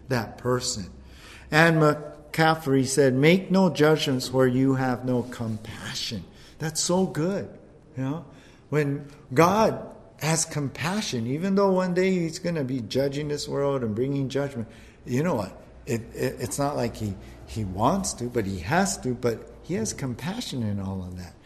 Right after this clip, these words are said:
Think about how God deals with us. He has plenty compassion, right? He loves us, even though sometimes he has to discipline us. It's with compassion. Abraham Lincoln said,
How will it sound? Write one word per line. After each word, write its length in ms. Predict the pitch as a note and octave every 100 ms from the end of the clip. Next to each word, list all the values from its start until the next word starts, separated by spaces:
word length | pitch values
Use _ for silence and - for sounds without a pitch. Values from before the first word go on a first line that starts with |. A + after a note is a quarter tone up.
| - - -
Think 220 | G#3 D4+ E4+
about 340 | C#4 C3 A#2+
how 160 | C3 A#2
God 280 | B2 A2+
deals 320 | G#2 A2 G#2 G2
with 220 | F#2+ C#3
us. 380 | - - - - -
He 100 | F3+
has 260 | - - - -
plenty 400 | - D#3+ A3 A3
compassion, 800 | - B2+ A2+ A2 A2+ G2+ - G2
right? 180 | A2 D#3+ - -
He 200 | - A#3
loves 520 | D#3 B2+ F3 A3 A3+ -
us, 400 | F#2 - - - - - -
even 240 | C#3 D#3 F#3+
though 140 | G#3+
sometimes 500 | G3 A3 G3+ A3+ A3
he 60 | A3
has 160 | G#3+
to 100 | -
discipline 640 | F#3 G3+ A#3 A3 - A#3 E3+
us. 160 | A2+ -
It's 300 | - G3 -
with 240 | D3+ D3 C3+ - - -
compassion. 680 | C#3 B2 D#3 E3+ - G#2+ F2 - - - - -
Abraham 480 | F3 F3 E3+ D#3 D#3
Lincoln 320 | F#3+ F#3+ D3
said, 260 | C#3+ B2+